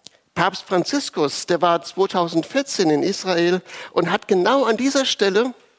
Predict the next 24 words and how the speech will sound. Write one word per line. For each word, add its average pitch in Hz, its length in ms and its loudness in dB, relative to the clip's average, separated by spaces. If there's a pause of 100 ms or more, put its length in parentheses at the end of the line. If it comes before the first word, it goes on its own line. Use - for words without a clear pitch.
(300)
wo 170 140 0
heute 190 220 2
eine 170 180 4
Kirche 233 420 -2
steht, 233 360 -2
wo 147 140 -2
dieses 156 480 -6
Obergemach 185 760 0 (400)
vermutet 185 580 -2
wird, 185 280 0 (760)
einen 143 300 2
Gottesdienst 170 640 -2
gehalten. 147 560 0 (360)
Und 165 160 2
in 170 100 2
seiner 151 300 0
Predigt, 220 580 -4
ich, - 300 -8
ich - 240 -8
darf 160 240 -2
ihn 165 140 -2
zitieren, 196 580 0
sagte 165 380 -2
er, 165 280 0